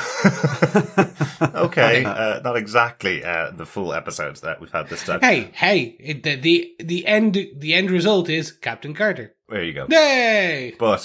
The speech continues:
Speaker 1: uh, I'm sure our fellow defenders do know the title of the episode, so, uh, this is completely, uh, useless, uh, conversation for our wonderful fellow defenders and our wonderful listeners.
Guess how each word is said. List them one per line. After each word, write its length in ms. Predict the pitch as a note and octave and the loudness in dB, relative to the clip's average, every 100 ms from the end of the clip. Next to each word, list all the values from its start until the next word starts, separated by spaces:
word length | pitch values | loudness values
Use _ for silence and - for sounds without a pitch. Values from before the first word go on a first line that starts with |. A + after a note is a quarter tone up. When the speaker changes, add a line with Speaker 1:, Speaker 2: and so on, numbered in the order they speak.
| - | -2
Speaker 1:
uh, 220 | G2+ G2 - - - | 2 2 0 -12 -4
I'm 160 | A2 G#2+ | -4 -2
sure 360 | - A#2 G#2+ | 2 4 6
our 160 | G2 F#2 | 6 4
fellow 240 | G#2 F2+ | 4 2
defenders 380 | E2 E2+ D2+ D#2+ | 2 0 0 -6
do 160 | - G2 | -2 2
know 160 | F2 | 2
the 80 | D#2+ | 2
title 260 | D#2+ D#2 C#2+ | 2 0 0
of 60 | |
the 80 | C#2+ | -2
episode, 320 | C2+ - B1 - | -2 -4 -8 -4
so, 220 | C#2+ C#2 | -2 0
uh, 80 | C#2 | -2
this 240 | F2 - | -2 -4
is 80 | - | -2
completely, 540 | A#2+ D3+ E3+ D2 D2 | -2 2 0 -2 -4
uh, 200 | D2 C#2 - | 0 0 0
useless, 520 | F2+ G#2 - D#2 - | 2 2 2 -2 -4
uh, 160 | F2+ D2+ | -4 -4
conversation 580 | - D2 D#2 D#2 - D#2 | -2 -2 0 -2 -2 -10
for 420 | - F#2 F2 - | -4 -2 -2 0
our 180 | F#2+ E2+ | 2 2
wonderful 480 | E2+ G#2 F#2 - C#2+ | 6 4 4 0 -2
fellow 220 | D#2+ C#2+ | 0 0
defenders 320 | C2 C#2 C#2 | -2 -4 -4
and 80 | C#2 | -6
our 60 | C#2+ | -6
wonderful 260 | C2+ C#2 | -6 -6
listeners. 360 | D2 D2+ D2+ | -6 -6 -8